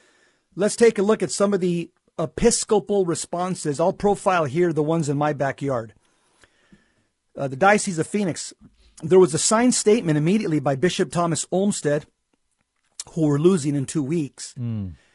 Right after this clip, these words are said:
Speaker 1: and Bishop Eduardo Nevares. He's the, uh, the vicar.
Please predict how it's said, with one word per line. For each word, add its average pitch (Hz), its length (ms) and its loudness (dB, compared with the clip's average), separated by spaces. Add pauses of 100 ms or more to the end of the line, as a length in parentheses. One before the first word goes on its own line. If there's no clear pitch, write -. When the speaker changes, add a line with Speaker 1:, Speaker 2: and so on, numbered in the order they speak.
(180)
Speaker 1:
and 156 220 -2
Bishop 190 420 2
Eduardo 175 600 2
Nevares. 143 680 -2
He's 127 280 -8
the, 135 300 -4
uh, 127 180 -8 (440)
the 131 140 -10
vicar. 123 460 -4